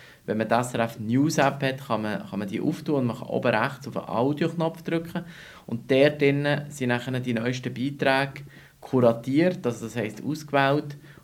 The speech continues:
und auch neu anmoderiert. Also das heisst, man kann einfach das auftun und hören und man muss sich nicht kümmern darum, welche Sendung das man jetzt hört, sondern man hat alles einfach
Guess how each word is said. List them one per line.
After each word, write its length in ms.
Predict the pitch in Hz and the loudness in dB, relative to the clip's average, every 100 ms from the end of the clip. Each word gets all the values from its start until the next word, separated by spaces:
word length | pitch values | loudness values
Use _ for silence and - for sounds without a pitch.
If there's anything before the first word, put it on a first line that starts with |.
| - | -4
und 300 | 117 120 127 | 0 2 4
auch 300 | 117 117 95 | 4 2 -2
neu 340 | 101 113 113 98 | -2 2 2 0
anmoderiert. 760 | 90 113 113 110 95 92 - | 0 0 0 0 0 -2 -2
Also 260 | - 107 - | -10 -10 -8
das 120 | 107 | -6
heisst, 240 | 110 98 110 | -4 -4 -4
man 120 | 101 | -2
kann 80 | 101 | -2
einfach 180 | - | -2
das 160 | - 123 | -6 -2
auftun 340 | 147 147 160 | -2 0 -2
und 200 | - 117 | -2 0
hören 420 | 117 127 127 131 127 - - | 2 2 2 -2 -4 -16 -10
und 80 | - | -2
man 40 | 120 | 0
muss 160 | 117 | 0
sich 100 | - | -2
nicht 220 | 117 120 - | -6 -6 -4
kümmern 400 | 113 113 113 113 | -2 -2 -2 -2
darum, 320 | 110 110 104 | -2 -2 0
welche 200 | 95 107 | 0 -2
Sendung 380 | 98 - - - | -2 -4 -4 -10
das 120 | 196 | -10
man 100 | 101 | -8
jetzt 120 | 190 - | -6 -4
hört, 160 | 190 | -4
sondern 280 | - - 98 | -6 -8 -4
man 140 | 98 | -4
hat 100 | 95 | -6
alles 320 | 78 101 104 - | -2 -2 -2 -4
einfach 300 | 104 - | -6 -8